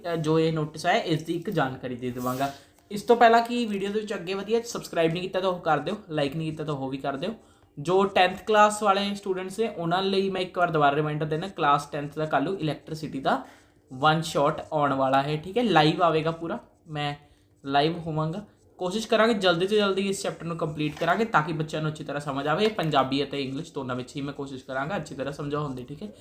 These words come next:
ਇਕੱਲੇ ਇਕੱਲੇ ਫਾਰਮੂਲੇ ਨੂੰ ਦੱਸਾਂਗਾ, ਉਸ ਤੋਂ ਰਿਲੇਟਿਡ ਕੁਐਸਚਨ ਵੀ ਕਰਾਉਣ ਦੀ ਕੋਸ਼ਿਸ਼ ਕਰਾਂਗਾ, ਠੀਕ ਹੈ ਪਿਆਰੇ ਬੱਚਿਓ। ਚਲੋ ਹੁਣ ਆਪਾਂ ਇਸ ਵੀਡੀਓ ਨੂੰ ਕਰਦੇ ਹਾਂ ਸ਼ੁਰੂ। ਤਾਂ, ਅ, ਉਪਰੋਕਤ ਵਿਸ਼ੇ ਵੱਲ ਧਿਆਨ ਦੇਣ ਦੀ ਖੇਚਲ ਕੀਤੀ ਜਾਵੇ, ਜੋ ਵੀ,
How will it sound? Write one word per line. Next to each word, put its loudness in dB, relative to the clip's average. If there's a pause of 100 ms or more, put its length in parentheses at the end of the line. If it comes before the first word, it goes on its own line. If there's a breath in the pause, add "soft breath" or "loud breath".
(240 loud breath)
ਇਕੱਲੇ 4
ਇਕੱਲੇ 2
ਫਾਰਮੂਲੇ 2
ਨੂੰ -2
ਦੱਸਾਂਗਾ, -2
ਉਸ -6
ਤੋਂ -4
ਰਿਲੇਟਿਡ -6
ਕੁਐਸਚਨ -6
ਵੀ -6
ਕਰਾਉਣ -6
ਦੀ -12
ਕੋਸ਼ਿਸ਼ -8
ਕਰਾਂਗਾ, -20 (460 soft breath)
ਠੀਕ 2
ਹੈ 6
ਪਿਆਰੇ 4
ਬੱਚਿਓ। -2
ਚਲੋ -2
ਹੁਣ -4
ਆਪਾਂ -2
ਇਸ -4
ਵੀਡੀਓ -2
ਨੂੰ -6
ਕਰਦੇ -4
ਹਾਂ -8
ਸ਼ੁਰੂ। -2 (320 loud breath)
ਤਾਂ, 6
ਅ, -10
ਉਪਰੋਕਤ 4
ਵਿਸ਼ੇ 0 (300 loud breath)
ਵੱਲ 6
ਧਿਆਨ 6
ਦੇਣ -6
ਦੀ -8
ਖੇਚਲ -6
ਕੀਤੀ -8
ਜਾਵੇ, -2
ਜੋ 0
ਵੀ, -4